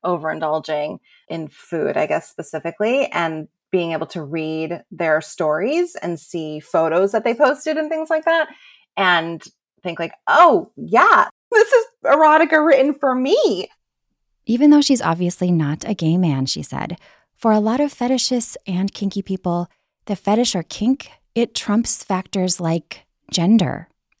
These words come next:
Speaker 2: that are more central for vanilla folks. So for years, Arielle used that gay male erotica site to fulfill her sexual fantasies. She said it was like the perfect thing.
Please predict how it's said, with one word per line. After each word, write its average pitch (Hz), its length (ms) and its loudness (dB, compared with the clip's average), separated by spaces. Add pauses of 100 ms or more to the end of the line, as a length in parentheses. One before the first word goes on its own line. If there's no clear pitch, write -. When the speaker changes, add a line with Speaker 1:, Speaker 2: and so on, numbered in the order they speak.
Speaker 2:
that 202 100 0
are 196 100 2
more 190 180 0
central 175 500 -2
for 143 420 -6 (180)
vanilla 180 360 2
folks. - 540 -10 (480)
So 202 480 -2
for - 200 -8
years, 175 640 -4 (420)
Arielle 220 440 0
used 165 420 -2
that 147 300 -8
gay 147 280 -2
male 147 360 -2
erotica 156 460 -8
site 226 380 -4 (540)
to 240 140 -4
fulfill 247 340 -6
her 247 120 -6
sexual 180 400 -6
fantasies. 156 800 -6 (400)
She - 140 -4
said 220 180 -2
it - 100 -6
was 220 180 -6
like 190 300 -4
the 185 240 -6
perfect - 800 -10 (380)
thing. 143 460 -4